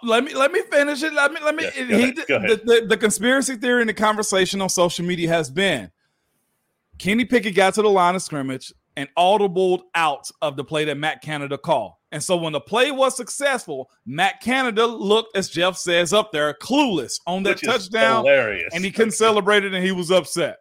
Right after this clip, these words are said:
Speaker 1: That was the
Speaker 2: Okay.
Speaker 1: conversation circling that. I think Matt Canada was here and probably thinking to myself, excuse me real quick, D K, I will not use a profanity, but what in the bleep, why in the bleep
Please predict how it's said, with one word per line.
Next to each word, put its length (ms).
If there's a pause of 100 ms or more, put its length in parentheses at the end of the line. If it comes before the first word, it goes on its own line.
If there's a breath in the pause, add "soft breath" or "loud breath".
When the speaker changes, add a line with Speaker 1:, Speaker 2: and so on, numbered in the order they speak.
Speaker 1:
That 240
was 140
the 60
Speaker 2:
Okay. 100
Speaker 1:
conversation 540
circling 460
that. 180 (300)
I 140
think 520
Matt 320
Canada 600 (160)
was 180
here 380 (320)
and 120
probably 300
thinking 280
to 60
myself, 460
excuse 400
me 80
real 200
quick, 200
D 100
K, 120
I 80
will 100
not 200
use 180
a 40
profanity, 460 (220 soft breath)
but 80
what 260
in 140
the 80
bleep, 400 (560)
why 360
in 140
the 80
bleep 320